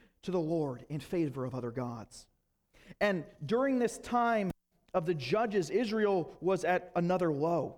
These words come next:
or back in the time of the, uh, and since the time of the judges, Israel had been at another low. The Israelites and their king, they had stopped worshiping God and intentionally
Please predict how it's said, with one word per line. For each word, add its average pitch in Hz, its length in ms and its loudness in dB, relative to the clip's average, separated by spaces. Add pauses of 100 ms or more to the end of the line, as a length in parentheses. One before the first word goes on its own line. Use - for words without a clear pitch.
(120)
or 156 140 2
back 208 320 -2
in 202 60 -2
the 180 60 -4
time 185 320 0
of 135 280 -6
the, 143 120 -4 (320)
uh, 127 120 -4 (320)
and 160 180 0 (240)
since - 420 -2
the 175 80 -8
time 175 220 -2
of 156 60 -4
the 156 80 -2
judges, 147 440 -2 (300)
Israel 180 280 0
had 151 260 -2
been 170 200 0
at 139 140 -2
another 131 260 -4
low. 120 360 -6 (240)
The 190 80 4
Israelites 220 400 0
and 180 120 -2
their 165 120 2
king, 202 440 -2 (200)
they 180 100 2
had 180 240 0
stopped 220 560 -6 (160)
worshiping 202 600 -2
God 190 420 2
and 175 100 -2
intentionally 180 1000 -4